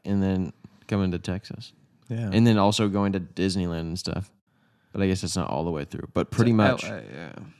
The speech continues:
Speaker 1: not even Oregon that many times.
Speaker 2: No.
Speaker 1: Driven around inside of Oregon more, but not end to end.
Speaker 2: I don't need to go through it. We were pretty much in the middle.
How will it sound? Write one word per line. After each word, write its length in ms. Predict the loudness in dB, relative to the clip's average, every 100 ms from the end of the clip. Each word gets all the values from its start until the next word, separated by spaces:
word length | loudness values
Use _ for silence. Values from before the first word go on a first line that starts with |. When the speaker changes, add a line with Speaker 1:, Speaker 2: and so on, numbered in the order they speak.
| _ _ _ 0
Speaker 1:
not 160 | 4
even 180 | 6 6
Oregon 540 | 4 0 -2 -2 -2 -4
that 140 | -6
many 200 | -8 -8
times. 440 | -8 -8 -10 -14 -18 -20 _ _ _ -8
Speaker 2:
No. 220 | -6 -6 -10 -4
Speaker 1:
Driven 220 | 0 4
around 300 | 4 4 0 0
inside 480 | 0 2 2 2 2
of 100 | 0
Oregon 460 | -2 -2 -2 0 -2
more, 400 | -4 -4 -4 -6 -8 -10
but 220 | -10 -12 -16 -8
not 240 | -6 -4
end 180 | -2 -2
to 80 | -2
end. 260 | -2 0
Speaker 2:
I 60 | -2
don't 220 | -4 -4
need 160 | -6 -6
to 40 |
go 140 | -6 -6
through 340 | -6 -6 -6
it. 100 | -4
We 120 | -4
were 80 | -4
pretty 220 | -2 -2
much 180 | -2 -4
in 80 | -6
the 60 |
middle. 320 | -6 -6 -8